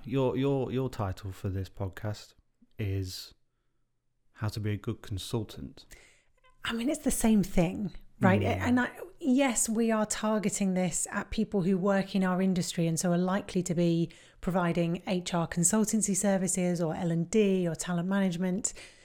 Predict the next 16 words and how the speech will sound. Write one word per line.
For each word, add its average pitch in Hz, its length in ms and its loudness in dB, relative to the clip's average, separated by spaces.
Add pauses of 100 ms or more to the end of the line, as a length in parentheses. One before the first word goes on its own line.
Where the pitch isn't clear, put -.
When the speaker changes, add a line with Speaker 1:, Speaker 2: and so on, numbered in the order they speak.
(140)
Speaker 2:
So 196 240 2
that 196 240 0
would 190 160 2
mean 175 300 2
to 196 100 -2
do 190 140 4
a 185 40 4
good 180 200 -2
job 165 440 0 (360)
means 180 340 4
to 175 100 -2
be 175 140 2
a 165 80 2
good 160 200 -2
consultant. - 840 -4
Speaker 1:
Mm-hmm. 123 260 0